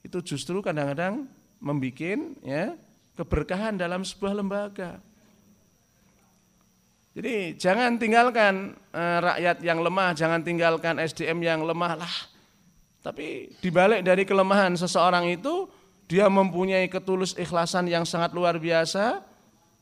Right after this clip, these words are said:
tidak neko-neko pikirannya, justru itulah yang akan menjadikan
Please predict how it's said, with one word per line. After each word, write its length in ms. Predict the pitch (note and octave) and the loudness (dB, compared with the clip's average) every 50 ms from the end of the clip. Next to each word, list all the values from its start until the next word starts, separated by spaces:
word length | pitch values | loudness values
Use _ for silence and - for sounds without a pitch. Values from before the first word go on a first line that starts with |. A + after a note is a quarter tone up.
| _ _ _ _ _ _ _ _ | _ _ _ _ _ _ _ _
tidak 320 | _ - D#3+ D3 E3+ E3 - | _ -4 0 4 4 4 4
neko-neko 800 | E3+ F3+ F3+ F3+ F#3 F#3+ F#3 F#3+ F#3+ F#3 F3 F#3 F#3+ G#3+ A#3+ G#3 | 4 2 2 4 4 4 4 4 2 0 2 4 4 4 4 2
pikirannya, 880 | G3 F#3+ E3+ F#3+ F#3 F3+ F3 E3+ F3+ G3 A3 A#3+ C4+ - - - - | 0 -2 0 0 2 2 2 2 2 2 2 0 0 -2 -6 -12 -10
justru 320 | - - E3+ E3 D3+ G#3 A3 | -6 -4 -2 -2 0 0 -2
itulah 400 | A3+ B3+ B3+ D4 D4 D4+ C4+ C4 | -2 -2 0 2 2 4 4 2
yang 160 | B3 A#3+ G#3+ | 2 2 0
akan 320 | G#3+ A3 B3 C#4 D#4+ G#4+ G#4 - - _ _ _ _ | 0 0 0 0 0 -2 -4 -12 -20 _ _ _ _
menjadikan 720 | - G#3 G#3 F#3 G3 F#3 F#3 F#3 G#3+ A#3+ C4+ F#4+ A4 G4 | -4 -2 0 2 2 0 0 0 2 2 2 0 -2 -6